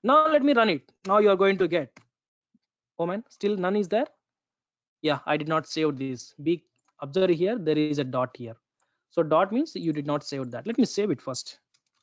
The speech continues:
Now I saved. Let me run it. You are getting the addition of four and five is nine. From where you are getting? From main function only, right? So not only main function,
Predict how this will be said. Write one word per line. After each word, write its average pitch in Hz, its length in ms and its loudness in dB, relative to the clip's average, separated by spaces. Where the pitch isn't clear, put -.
Now 170 180 2
I 151 120 2
saved. 175 600 -4
Let 254 120 2
me 269 120 6
run 175 220 4
it. - 240 -4
You 233 80 4
are 220 40 2
getting 214 280 0
the 185 120 4
addition 208 260 2
of 214 160 4
four 208 220 6
and 202 120 4
five 196 220 4
is 170 140 -2
nine. 165 420 -2
From 196 160 4
where 214 180 6
you 233 100 4
are 226 60 4
getting? 220 300 0
From 180 320 -2
main 156 220 -6
function 151 360 -12
only, 127 540 -8
right? 196 200 4
So 185 100 -6
not 160 240 2
only 285 180 6
main 233 240 6
function, 165 480 -4